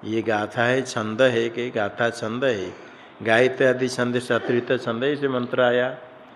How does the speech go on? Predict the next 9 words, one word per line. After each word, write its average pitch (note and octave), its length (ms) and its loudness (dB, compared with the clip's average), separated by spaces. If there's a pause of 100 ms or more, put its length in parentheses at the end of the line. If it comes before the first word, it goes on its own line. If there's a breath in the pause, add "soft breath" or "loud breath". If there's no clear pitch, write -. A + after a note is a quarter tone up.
(540 loud breath)
यतो B2 400 6
यत D3+ 240 6
प्रदेशात C#3+ 840 2
कर्म A#2+ 280 2
आवर्तते, A#2 920 0 (180)
कर्म A#2 320 -2
में C3+ 320 -4 (420 loud breath)
आवृत C#3+ 480 0
कहीं C3+ 480 0